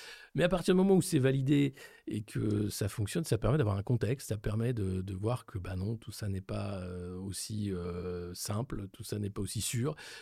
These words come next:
Euh, donc c'est une très bonne chose. Mais, mais moi, je suis tout à fait, euh, heureux du, du rachat de, de, de, de Twitter par Elon Musk, avec tous les bémols qu'il y a aussi à ça. Mais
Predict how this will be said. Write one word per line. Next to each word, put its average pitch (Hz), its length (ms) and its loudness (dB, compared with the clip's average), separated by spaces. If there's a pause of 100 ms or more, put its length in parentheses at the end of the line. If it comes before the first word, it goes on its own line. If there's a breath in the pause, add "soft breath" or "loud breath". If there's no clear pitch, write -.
(240 loud breath)
Euh, 104 100 -4
donc 101 160 -2
c'est - 140 -2
une 104 80 0
très 135 140 -6
bonne 160 120 0
chose. 202 220 0
Mais, 120 120 0
mais 117 260 0
moi, 135 340 0
je - 80 -6
suis - 180 -4 (140)
tout - 160 -4
à 131 80 2
fait, 160 220 0
euh, 120 120 0 (960)
heureux 135 300 2
du, 123 160 -2
du 113 100 -2
rachat 110 320 0
de, 107 160 0
de, 92 160 -2
de, 95 460 -4
de 104 160 -4
Twitter 104 500 -4
par 98 140 -2
Elon 101 140 -2
Musk, 143 280 0
avec 92 300 -4
tous - 100 -10
les 92 120 -2
bémols 101 320 2
qu'il - 180 -10
y - 20 -4
a 101 60 -4
aussi 98 220 -6
à 110 60 -6
ça. 190 200 0
Mais 117 160 2